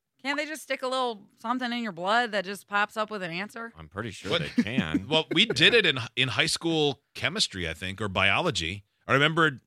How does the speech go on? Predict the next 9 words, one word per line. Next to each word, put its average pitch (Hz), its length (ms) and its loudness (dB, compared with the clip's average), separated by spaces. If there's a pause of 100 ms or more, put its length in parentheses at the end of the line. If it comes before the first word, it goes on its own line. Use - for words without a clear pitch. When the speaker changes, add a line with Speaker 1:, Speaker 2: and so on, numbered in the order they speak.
(600)
Speaker 3:
we 120 140 -4
all 135 300 -6 (320)
pricked - 260 -2
our 156 80 2
finger 156 440 0
and 120 220 -8 (420)
did 120 140 -2
the 147 40 -6
test. 160 600 0